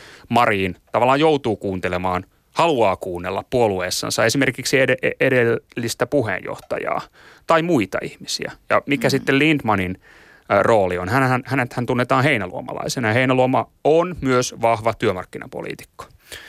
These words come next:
Speaker 1: Nämä on näitä kysymyksiä. Nämä on avoimia
Speaker 2: Mm.
Speaker 1: kysymyksiä.
Speaker 2: Niin, että onko siellä joku taustahahmo, joka on auttanut, niin kuin Heinäluoma on auttanut Lindtmania nousemaan ja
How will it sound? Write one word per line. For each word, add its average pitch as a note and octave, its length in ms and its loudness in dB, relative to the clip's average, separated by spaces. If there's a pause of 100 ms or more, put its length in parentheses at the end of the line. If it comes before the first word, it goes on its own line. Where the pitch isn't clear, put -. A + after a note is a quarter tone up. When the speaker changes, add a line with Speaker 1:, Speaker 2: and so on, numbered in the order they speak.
(480)
Speaker 1:
Nämä - 80 0
on C3+ 40 0
näitä D3 140 0
kysymyksiä. C#3+ 380 0
Nämä G#3+ 160 4
on G#3+ 140 2
avoimia E3+ 320 2
Speaker 2:
Mm. D3+ 40 -4
Speaker 1:
kysymyksiä. - 540 -4 (400)
Speaker 2:
Niin, B3 120 -6
että A#3+ 140 -6
onko A#3+ 180 -4
siellä A3 260 0
joku A3 440 -2
taustahahmo, F3+ 720 -2
joka E3+ 280 0
on F3+ 100 2
auttanut, F3+ 460 -2 (420)
niin F#3 160 0
kuin F#3+ 220 2 (180)
Heinäluoma F3+ 560 4
on F#3 100 2
auttanut A3+ 420 2
Lindtmania A#3+ 540 4
nousemaan A3+ 680 2
ja A3 240 2